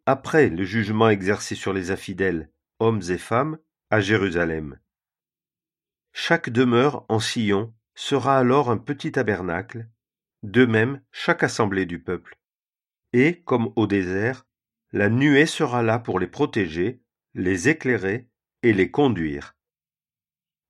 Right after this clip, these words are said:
Il y aura la protection de l'Éternel,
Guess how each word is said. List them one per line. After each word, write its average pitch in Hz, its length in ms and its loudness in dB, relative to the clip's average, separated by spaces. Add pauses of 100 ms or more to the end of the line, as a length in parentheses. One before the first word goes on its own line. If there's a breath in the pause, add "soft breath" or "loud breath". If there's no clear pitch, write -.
(120)
Il 131 160 2
y 139 100 6
aura 143 240 8
la 127 120 2
protection 143 560 -4
de 120 100 0
l'Éternel, 98 720 -4